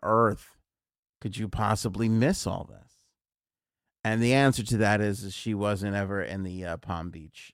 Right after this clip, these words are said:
uh, residence. So, uh, we'll see. Um, it's also worth noting the defense still hasn't let everybody know how many witnesses they're exactly calling and in what order they are calling them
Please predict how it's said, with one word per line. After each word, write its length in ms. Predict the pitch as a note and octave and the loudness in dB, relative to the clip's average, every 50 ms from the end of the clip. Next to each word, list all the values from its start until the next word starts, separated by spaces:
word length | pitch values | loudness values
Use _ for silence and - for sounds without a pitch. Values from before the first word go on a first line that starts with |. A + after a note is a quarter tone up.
| - | -20
uh, 220 | - D#2 B1 A#1 A#1+ | -20 -20 -20 -18 -18
residence. 720 | C2+ A#1+ C#2+ - - - _ _ _ _ _ _ _ _ _ _ _ _ _ _ _ _ _ _ _ _ _ _ _ _ _ _ _ _ _ _ _ _ _ _ _ - - - _ _ _ _ _ _ _ _ _ _ _ _ | -18 -18 -18 -20 -20 -20 _ _ _ _ _ _ _ _ _ _ _ _ _ _ _ _ _ _ _ _ _ _ _ _ _ _ _ _ _ _ _ _ _ _ _ -20 -20 -20 _ _ _ _ _ _ _ _ _ _ _ _
So, 420 | - - - A#2 A2+ A2+ - - _ _ _ - | -10 -4 -2 0 0 0 -2 -4 _ _ _ -4
uh, 320 | G#2 G#2 G2+ G2+ G2 - - | -2 0 0 0 0 -2 -4
we'll 200 | G2+ G#2 G2+ G2 | -4 -4 -4 -4
see. 300 | - - D2 - - - _ _ _ _ _ _ _ _ _ _ _ _ _ _ _ _ - - _ _ _ _ _ _ _ _ _ _ | -6 -8 -14 -14 -16 -20 _ _ _ _ _ _ _ _ _ _ _ _ _ _ _ _ -20 -20 _ _ _ _ _ _ _ _ _ _
Um, 760 | - G2 G2+ G2+ G2+ G#2 G#2 G#2 G#2 G2+ G2+ G2+ G2+ A2 - - _ _ _ _ _ _ _ _ _ _ _ _ _ _ _ _ _ _ _ _ _ _ _ - | -4 -2 0 0 2 2 2 0 0 -2 -2 -4 -4 -8 -10 -16 _ _ _ _ _ _ _ _ _ _ _ _ _ _ _ _ _ _ _ _ _ _ _ -10
it's 160 | A2+ G#2+ - - | -8 -8 -8 -8
also 400 | - A#2 C3 C#3 - - C3+ A#2+ | -6 -2 -2 -2 0 0 0 2
worth 200 | B2 B2 A#2 G#2+ | 2 2 2 2
noting 600 | A2+ A2+ A2+ A2+ A2 A2+ A2 A2 A2+ A#2+ B2+ - _ _ - | 2 2 2 2 2 2 2 0 -2 -4 -6 -10 _ _ -8
the 100 | G#2+ G2+ | -6 -6
defense 400 | G#2 G2+ - B2 A#2+ A#2+ A2+ - | -6 -6 -4 -4 -4 -4 -4 -6
still 220 | - B2+ B2 B2+ | -4 -4 -2 0
hasn't 500 | A#2+ A#2 A#2 A#2+ G#2 A2 A2+ A2 - - - | 0 0 0 0 0 0 -2 -2 -4 -6 -6
let 280 | G#2+ G#2 G#2+ A2 - | -2 0 0 0 0
everybody 500 | - A2 G#2+ G#2+ A2+ G2 G#2 G2+ G2+ G2 | 0 0 0 0 0 0 0 0 0 0
know 400 | G2 G2+ G2+ G2 G2 G2+ G2+ - _ _ _ _ _ _ _ _ | 0 2 2 2 2 2 0 -4 _ _ _ _ _ _ _ _
how 160 | - C3 C#3+ | -2 2 4
many 220 | D3 D3 C#3 C3+ B2 | 4 6 6 4 4
witnesses 440 | A#2+ B2 - A#2 A#2 - B2 A#2 G#2+ | 4 2 0 0 -2 -2 -2 0 2
they're 180 | A2+ A2 A2 | 2 2 2
exactly 380 | A2 G2+ A2+ A2 G2+ G2+ - G#2 | 2 0 0 0 0 0 -2 -6
calling 480 | - A2 G#2 G2+ G2+ G2+ G2+ G2 G2 - | -4 -2 -2 -2 0 -2 -2 -4 -6 -8
and 120 | - G2 G2 | -8 -8 -6
in 80 | G2 | -4
what 180 | F#2+ G#2 - - - | -4 -4 -4 -4 -4
order 240 | G2+ G#2+ G#2+ G#2 | -4 -2 -2 -2
they 160 | G2 G2 F#2+ F2+ | -2 -2 -4 -4
are 120 | D#2+ E2 | -6 -8
calling 400 | - - G#2+ G2+ G2+ G2+ G2 F2+ | -8 -4 -2 -2 0 0 -2 -2
them 180 | F2+ F2+ F2+ | -2 -4 -6